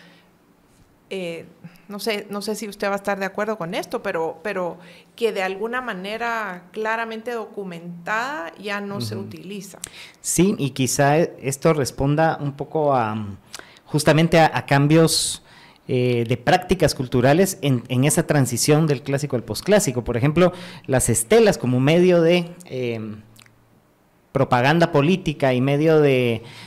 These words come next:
Speaker 2: de cohesionador social ya no tienen esa importancia. El, probablemente la escritura y mucho de las, de los cómputos del tiempo se trasladan a otros formatos, por ejemplo, los códices.
Speaker 1: Ujú.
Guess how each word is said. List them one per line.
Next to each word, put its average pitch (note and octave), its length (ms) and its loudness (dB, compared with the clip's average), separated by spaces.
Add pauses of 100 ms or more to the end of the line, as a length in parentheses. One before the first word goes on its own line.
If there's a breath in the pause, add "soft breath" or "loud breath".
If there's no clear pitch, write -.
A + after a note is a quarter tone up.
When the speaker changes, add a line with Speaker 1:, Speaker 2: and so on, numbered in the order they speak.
(140 loud breath)
Speaker 2:
de C3 400 0
cohesionador C3+ 720 4
social E3+ 480 2 (160)
ya C#3+ 160 4
no D#3 140 2
tienen G#3 340 0
esa D3 180 -2
importancia. A2+ 600 -6 (320 loud breath)
El, C#3 220 -4 (400)
probablemente E3 640 6
la D3+ 80 4
escritura D#3 720 2 (100)
y C3 120 -2
mucho F3 420 4
de D3+ 100 4
las, B2 260 -8
de B2 100 -6
los A#2 180 -4
cómputos F#3 520 4
del A#2+ 180 -2
tiempo D#3+ 400 2 (240 loud breath)
se - 160 -6
trasladan C3+ 600 0
a B2+ 100 0
otros D3 280 -4
formatos, D3+ 800 -8
por B2 140 -6
ejemplo, G#2+ 320 -8
los A#2 180 -8
códices. G3 540 -4 (100)
Speaker 1:
Ujú. B3+ 260 -20